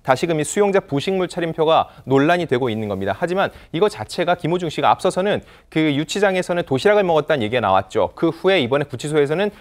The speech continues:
저 삼시세끼 식당에서 먹게 되는데, 그것까지 팬들이 일일이 다 확인을 하고 또 간섭을 하면서 목소리를 내는 건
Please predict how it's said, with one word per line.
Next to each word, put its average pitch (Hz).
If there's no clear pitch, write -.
저 120
삼시세끼 185
식당에서 -
먹게 131
되는데, 135
그것까지 180
팬들이 185
일일이 180
다 120
확인을 190
하고 156
또 165
간섭을 147
하면서 143
목소리를 120
내는 101
건 147